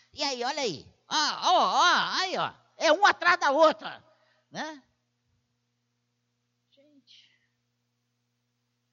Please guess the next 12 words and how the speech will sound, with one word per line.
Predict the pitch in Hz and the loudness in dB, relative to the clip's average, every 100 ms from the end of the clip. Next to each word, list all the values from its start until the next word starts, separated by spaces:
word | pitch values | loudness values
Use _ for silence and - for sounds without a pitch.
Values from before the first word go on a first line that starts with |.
| _ _ _ _ _ _ _ _ - _ _ - | _ _ _ _ _ _ _ _ -20 _ _ -18
pra | 151 | -12
nós | 160 180 | -8 -8
fecharmos | - 160 - - 170 170 131 120 - - _ _ _ _ | -6 -8 -8 -10 -10 -10 -12 -16 -16 -18 _ _ _ _
e | 123 | -20
concluirmos | - 143 - 135 135 139 117 110 - - _ _ _ _ _ _ _ _ _ _ _ | -10 -10 -10 -14 -12 -12 -14 -18 -20 -20 _ _ _ _ _ _ _ _ _ _ _
essa | 113 - | -20 -16
breve | 110 131 147 160 - | -14 -10 -8 -8 -12
meditação, | 135 123 - 117 104 - 131 120 101 _ _ _ _ _ _ _ _ _ _ _ _ _ _ | -18 -18 -16 -16 -16 -14 -16 -16 -20 _ _ _ _ _ _ _ _ _ _ _ _ _ _
precisamos | - 147 - 143 143 165 170 170 | -6 -4 -4 -6 -4 -4 -4 -8
sondar | - 180 151 131 131 147 | -10 -10 -10 -10 -8 -8
nossa | 143 143 - 139 | -8 -12 -10 -12
vida. | 117 131 135 101 85 | -12 -14 -12 -14 -20